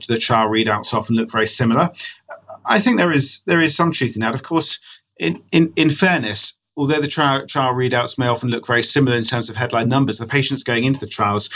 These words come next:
increasingly are more and more refractory. So, you know, we have seen a number of trials demonstrating, uh, relatively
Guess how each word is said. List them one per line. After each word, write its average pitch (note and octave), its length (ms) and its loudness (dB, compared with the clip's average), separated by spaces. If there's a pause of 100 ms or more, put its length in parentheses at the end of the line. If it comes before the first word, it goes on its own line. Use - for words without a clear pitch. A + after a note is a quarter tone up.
(340)
increasingly A#2 720 4
are A2 60 2
more A2 260 2
and G#2+ 100 2
more G#2 200 2
refractory. G#2 760 -2
So, - 200 -2
you A2+ 160 0 (340)
know, A#2+ 100 4
we A#2+ 140 4
have D3 340 0
seen B2+ 220 2
a A#2+ 40 0
number A#2 240 0
of G#2+ 60 -6
trials A#2 500 0 (240)
demonstrating, A#2 840 0 (300)
uh, A2 300 0 (300)
relatively A#2+ 840 0